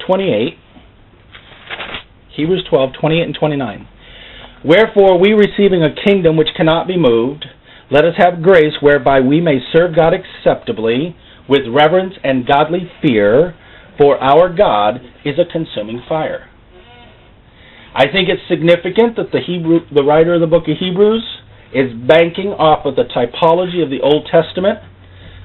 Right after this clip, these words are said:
and he's saying, Look, our God's a consuming fire. You bring in a vessel or a strange fire into the tabernacle, what do you get? Fried. What do you get if you come out of Egypt and you're not, you're not following the Lord?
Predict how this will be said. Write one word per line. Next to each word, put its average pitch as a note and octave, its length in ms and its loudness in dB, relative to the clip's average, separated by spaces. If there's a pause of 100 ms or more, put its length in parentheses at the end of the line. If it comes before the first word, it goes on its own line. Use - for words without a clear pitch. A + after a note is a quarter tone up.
(1000)
and C#3 160 0
he's C#3+ 180 -2
saying, C#3+ 220 2
Look, A#3+ 260 0
our F#3+ 160 0
God's B3 220 2
a G3+ 60 -10
consuming F3+ 440 -6
fire. F3+ 380 -2 (920)
You G3+ 180 2
bring A#3 280 4
in A3+ 240 2
a F#3 60 0
vessel G#3+ 600 2
or D#3 120 6
a D3 100 -8
strange G3 380 -2
fire G3 260 2
into F#3+ 240 -4
the E3 100 2
tabernacle, F#3+ 640 2
what F3 120 4
do E3+ 60 0
you E3 120 2
get? B2 320 -4 (360)
Fried. G2+ 520 -4 (1400)
What G#3+ 100 6
do C#4+ 60 -2
you C#4+ 180 0
get C#4+ 300 2
if D#3+ 180 0
you F3+ 180 -2
come F3 200 0
out D3+ 160 2
of C#3 80 -2
Egypt C#3+ 400 -2
and B2+ 160 -2
you're C3 140 0
not, C3 200 -4 (180)
you're C3+ 200 -6
not B2 260 -4
following A#2 320 0
the G#2+ 80 -8
Lord? G2+ 320 -8